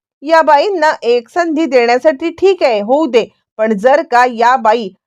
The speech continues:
या बाई खऱ्या पार्वती आहेत हे सिद्ध झालं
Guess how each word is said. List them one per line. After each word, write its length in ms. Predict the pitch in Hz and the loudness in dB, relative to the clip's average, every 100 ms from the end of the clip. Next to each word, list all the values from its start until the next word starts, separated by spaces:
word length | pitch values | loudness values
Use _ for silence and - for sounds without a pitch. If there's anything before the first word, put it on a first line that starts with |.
| _ | _
या 140 | 277 294 | -2 0
बाई 240 | 277 269 311 | 2 0 -2
खऱ्या 260 | 330 240 240 | -4 0 0
पार्वती 520 | 240 226 226 277 294 - | 0 0 0 -4 -6 -6
आहेत 300 | 233 262 220 208 _ _ 311 | -4 -2 -4 -8 _ _ -6
हे 160 | 320 | -6
सिद्ध 420 | 370 359 240 220 254 | -4 -6 -4 0 2
झालं 400 | 285 320 262 | 2 2 2